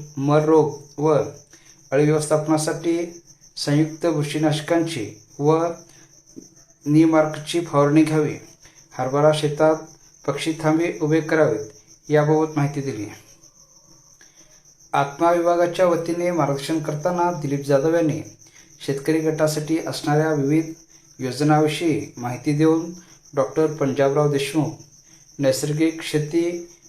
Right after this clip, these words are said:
मिशन अंतर्गत श्री शिवयोगी महासिद्ध श-, शेतकरी गटातील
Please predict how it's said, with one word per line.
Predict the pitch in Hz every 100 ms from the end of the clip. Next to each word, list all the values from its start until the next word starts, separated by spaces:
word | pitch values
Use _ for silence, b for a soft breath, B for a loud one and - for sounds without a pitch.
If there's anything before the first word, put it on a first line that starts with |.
| _
मिशन | 143 - 160
अंतर्गत | 156 156 170 127 113 -
श्री | - 165 170 175 - - _
शिवयोगी | - - 147 151 156 156
महासिद्ध | 160 151 139 - 147 151
श-, | - - _ -
शेतकरी | - 127 - 160 156 107 - B B B B -
गटातील | 143 151 151 165 170 175 -